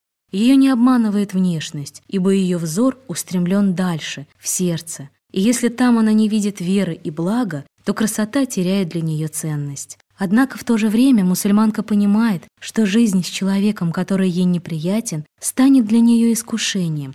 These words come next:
и сможет подтолкнуть ее к совершению греха. Поэтому она старается выбрать себе в мужья мужчину, в котором вера, праведность и хороший характер сочетались бы с приятной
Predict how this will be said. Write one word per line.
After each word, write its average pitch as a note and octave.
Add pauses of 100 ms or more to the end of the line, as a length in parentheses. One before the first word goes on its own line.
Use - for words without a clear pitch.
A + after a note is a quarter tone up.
и -
сможет F#3+
подтолкнуть G3
ее D3+
к -
совершению E3+
греха. D#3 (420)
Поэтому G3+
она G3
старается G#3+
выбрать F#3+
себе F#3+
в F3
мужья F3+
мужчину, E3+
в -
котором F3+
вера, E3 (120)
праведность F3
и F#3
хороший F3
характер D#3+
сочетались A#3
бы E3+
с -
приятной D#3